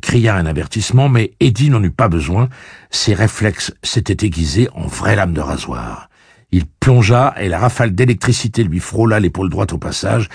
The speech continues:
lui hérissant les cheveux sur la nuque. Il dégaina son arme, un lourd calibre quarante-cinq à la crosse en bois de santal poli par l'usage, l'un des deux revolvers que Roland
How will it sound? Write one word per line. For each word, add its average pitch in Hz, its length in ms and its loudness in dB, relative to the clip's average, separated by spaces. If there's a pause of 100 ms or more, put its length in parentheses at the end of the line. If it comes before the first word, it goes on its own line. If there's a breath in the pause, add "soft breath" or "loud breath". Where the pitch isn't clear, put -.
(200 loud breath)
lui 98 180 4
hérissant 107 340 2
les 90 120 0
cheveux 80 320 -4
sur - 160 -6
la 65 100 -8
nuque. 69 420 -12 (480 soft breath)
Il 69 120 0
dégaina 95 360 0
son 80 260 -2
arme, 113 360 2 (160)
un 85 220 -8
lourd 107 420 4
calibre 87 380 0
quarante-cinq 87 580 -4
à 87 60 -2
la 78 100 -4
crosse 98 300 -4
en 76 80 -4
bois 92 160 -2
de - 40 -8
santal 80 460 -4
poli 78 300 -4
par 69 160 -8
l'usage, 80 580 -6 (300 loud breath)
l'un 82 160 -2
des 73 100 -4
deux 64 240 0
revolvers 82 560 -2
que - 100 -8
Roland 78 440 -4